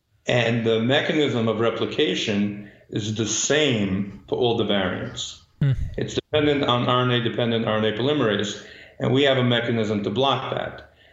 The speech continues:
Speaker 1: by using zinc. The problem with zinc is it doesn't get into the cell unless you help it. It's like a bullet, but you need a gun to deliver it, basically. And so if you get enough zinc into the cell, you inhibit R N A dependent R N A polymerase,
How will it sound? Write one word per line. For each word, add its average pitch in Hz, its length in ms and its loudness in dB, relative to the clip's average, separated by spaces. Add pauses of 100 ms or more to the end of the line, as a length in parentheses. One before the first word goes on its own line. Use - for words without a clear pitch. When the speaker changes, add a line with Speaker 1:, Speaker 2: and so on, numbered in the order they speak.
(160)
Speaker 1:
by - 80 0
using 107 340 0
zinc. 107 300 0 (500)
The 120 60 -14
problem 135 260 2
with 107 80 -4
zinc 135 180 2
is 95 120 -2
it 92 40 -6
doesn't 107 240 0
get 107 140 2
into 101 160 -2
the - 80 -8
cell - 540 -4 (260)
unless 110 280 -2
you 104 80 0
help - 380 0
it. - 80 -16 (460)
It's 127 100 -4
like 143 140 4
a 135 60 2
bullet, 120 580 2
but 101 140 -4
you 117 60 2
need 110 160 2
a 104 80 2
gun 101 260 2
to 101 100 -4
deliver - 340 -4
it, - 260 -10
basically. 104 400 -8 (380)
And 123 160 0
so 131 720 2
if 131 160 -4
you 131 60 0
get 160 160 2
enough 151 340 2
zinc 127 260 0
into 113 180 -2
the 104 120 -2
cell, 110 640 0 (240)
you 120 120 0
inhibit 123 380 2
R 123 180 2
N 123 100 2
A 117 80 2
dependent 110 440 0
R 110 120 2
N 110 80 2
A 104 80 2
polymerase, 101 720 0